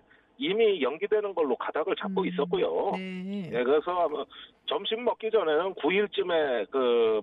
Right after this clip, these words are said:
Speaker 1: 본회의 할 테니 지역구 의원들 지역에서 열심히 하셔라. 서울
Speaker 2: 음.
Speaker 1: 안 와도 된다는 이미 메시지가 돌고 있었습니다.
Speaker 2: 아, 그래서 우리 김종대 의원님도 지역구를 한번 이렇게 둘러보러 가셨군요.
Speaker 1: 아이, 그래서 오지 제가 어떻게 서울을
Speaker 2: <laughs>
Speaker 1: 떠나겠습니까?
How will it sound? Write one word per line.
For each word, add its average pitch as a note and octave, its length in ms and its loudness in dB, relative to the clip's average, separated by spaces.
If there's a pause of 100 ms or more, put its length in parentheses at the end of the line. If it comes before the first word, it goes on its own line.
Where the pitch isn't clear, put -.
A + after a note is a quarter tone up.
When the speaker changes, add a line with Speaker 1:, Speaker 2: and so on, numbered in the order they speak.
Speaker 1:
본회의 F3+ 360 -2
할 B2+ 160 2
테니 B2 340 -4 (360)
지역구 E3 380 0
의원들 C#3 400 2
지역에서 D3 840 0
열심히 C3+ 340 -4
하셔라. D3+ 600 -2 (580)
서울 F3 180 2
Speaker 2:
음. F#3+ 60 2
Speaker 1:
안 B2 120 -4
와도 B2+ 200 -2
된다는 A#2+ 480 -2
이미 C3+ 320 0
메시지가 - 520 0
돌고 A3+ 300 0
있었습니다. E3 460 -4
Speaker 2:
아, F3 300 -10
그래서 A3 260 0
우리 G3 140 -2
김종대 A3 400 0
의원님도 E3 380 -4
지역구를 F#3+ 500 -4
한번 E3+ 240 -4
이렇게 D3+ 220 -6 (100)
둘러보러 G3 380 -2
가셨군요. E3 600 -4 (460)
Speaker 1:
아이, - 260 0
그래서 G#3 360 4
오지 G#3+ 340 2
제가 F3+ 360 -2
어떻게 G3+ 420 0
서울을 G4+ 320 4
Speaker 2:
<laughs> - 0 -
Speaker 1:
떠나겠습니까? F#3+ 1120 -2